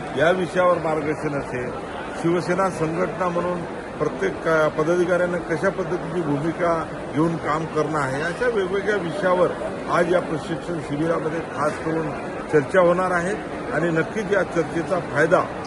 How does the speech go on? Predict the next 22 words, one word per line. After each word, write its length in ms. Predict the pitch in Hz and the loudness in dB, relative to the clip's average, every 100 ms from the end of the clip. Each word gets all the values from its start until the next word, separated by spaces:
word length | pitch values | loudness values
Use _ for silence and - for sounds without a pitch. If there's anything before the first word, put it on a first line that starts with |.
| - - 175 | -8 -2 4
सर्व 280 | 185 208 | 4 4
शिवसेनेच्या 680 | 170 165 165 165 165 156 185 | 2 0 -2 -2 -4 -2 -2
पदाधिकाऱ्यांना 760 | 220 165 156 160 156 160 160 156 | -2 0 0 0 0 0 0 0
होऊन 340 | 143 156 175 127 - - - | 0 4 2 2 -6 -10 0
येणाऱ्या 380 | 156 175 180 185 | 2 4 4 2
काळामध्ये 500 | - 156 165 165 190 | 0 -2 -2 -4 -2
ज्या 200 | 170 165 | -2 -2
काही 200 | 170 165 | -2 -2
निवडणुका 520 | 156 156 156 160 165 | -2 -2 -4 -4 -2
आहेत 260 | 143 131 185 - - - - | -2 -2 -4 -6 -10 -8 0
त्या 160 | 165 180 | 4 4
निवडणुकीवर 800 | 170 165 160 160 - 165 165 185 180 - - - - - - | 4 0 0 -2 -2 4 6 6 2 -8 -8 -8 -8 -8 -4
खऱ्या 220 | 147 170 165 | 2 4 4
अर्थानं 440 | 147 160 165 170 156 - 117 | 0 -2 0 0 -2 -8 -4
विजय 240 | 131 160 208 | 0 6 6
मिळवण्यासाठी 760 | 190 180 175 160 156 147 170 | 6 2 2 0 0 -2 0
याचा 280 | 165 - 165 | 0 0 -2
फार 280 | - 151 160 | -2 -4 -2
मोठा 420 | 151 147 151 131 - - - | -2 0 0 0 -6 -10 -4
फायदा 220 | 139 151 160 | 0 4 4
होणार 280 | 127 117 | 4 0
आहे. 260 | 98 - | -4 -6